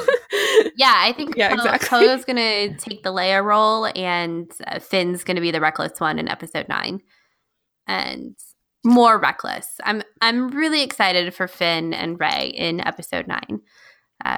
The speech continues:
Speaker 2: 'cause I think
Speaker 1: Same.
Speaker 2: there's gonna be a lot of tension, as we've said before, about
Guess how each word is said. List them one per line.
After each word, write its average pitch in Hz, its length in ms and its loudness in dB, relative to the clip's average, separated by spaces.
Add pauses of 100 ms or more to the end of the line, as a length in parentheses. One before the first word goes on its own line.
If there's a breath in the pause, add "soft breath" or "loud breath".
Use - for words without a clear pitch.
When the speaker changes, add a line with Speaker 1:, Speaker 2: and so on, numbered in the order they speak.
(120)
Speaker 2:
'cause 190 140 -2
I 185 100 2
think 262 160 2
Speaker 1:
Same. 165 120 -2
Speaker 2:
there's - 260 -20
gonna 180 140 -8
be 180 100 -6
a 170 80 -2
lot 156 180 0
of 151 120 -6
tension, 160 580 -6
as 175 160 -2
we've 165 100 -12
said 160 220 -6
before, 185 540 4
about 156 380 4